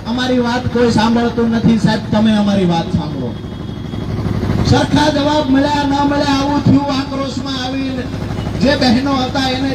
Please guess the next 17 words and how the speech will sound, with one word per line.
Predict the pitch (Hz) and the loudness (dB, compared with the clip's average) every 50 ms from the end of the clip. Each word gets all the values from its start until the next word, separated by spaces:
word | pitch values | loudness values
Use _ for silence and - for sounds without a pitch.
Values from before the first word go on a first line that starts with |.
| 247 | -4
ત્યાં | 269 269 262 262 | -4 -6 -4 -2
ગંદકી | 233 247 269 269 269 - 277 277 247 254 | -2 -2 0 -2 -2 0 0 0 2 0
બતાવવાની | 262 262 285 277 269 262 262 262 254 262 254 254 - | 0 2 2 2 2 2 2 2 0 0 0 0 0
કોશિશ | 254 269 269 - 302 330 320 - - | 0 0 2 4 4 4 4 2 0
કરી | 269 254 247 240 214 165 - - - - - - - - - - - - - - - - - | -2 0 0 0 0 -2 -4 -6 -8 -10 -10 -10 -10 -10 -10 -10 -10 -12 -12 -12 -10 -4 0
તો | 220 220 214 | 0 2 2
મામલતદારે | 220 226 247 262 269 262 262 247 233 226 247 247 247 247 240 | 2 2 4 4 2 2 2 0 -2 0 0 0 2 2 2
ધક્કા | - 202 214 214 - 262 254 254 | 2 2 0 0 0 0 2 4
મૂકી | 254 254 254 247 - 247 247 | 4 4 2 2 2 0 2
કરીને | 240 247 247 247 240 226 214 | 2 2 4 4 4 4 4
ડોલું | 208 220 240 247 240 226 | 4 4 4 4 4 4
ઢોળાવી | 175 220 226 269 294 277 254 226 190 | 4 2 2 2 0 0 -2 -2 -2
નાખ્યું. | 170 160 165 - - - - - - - - - - - - - - - - - - - - - - - - - - - - - - - - - - - - - - | -2 -2 -2 -2 -2 -4 -6 -8 -8 -10 -10 -10 -12 -12 -12 -12 -12 -12 -12 -12 -12 -10 -10 -10 -10 -8 -8 -6 -6 -4 -4 -2 -2 0 0 0 0 2 0 0 4
ડોલું | - 180 233 285 302 302 302 302 | 6 6 6 6 6 4 4 2
કોને | 294 302 311 320 320 | 0 -2 -2 -2 -2
ઢોળી | 302 294 277 285 302 302 320 311 | 0 0 2 2 2 2 2 2
હતી? | 339 320 330 330 330 330 320 | 0 0 2 2 2 2 0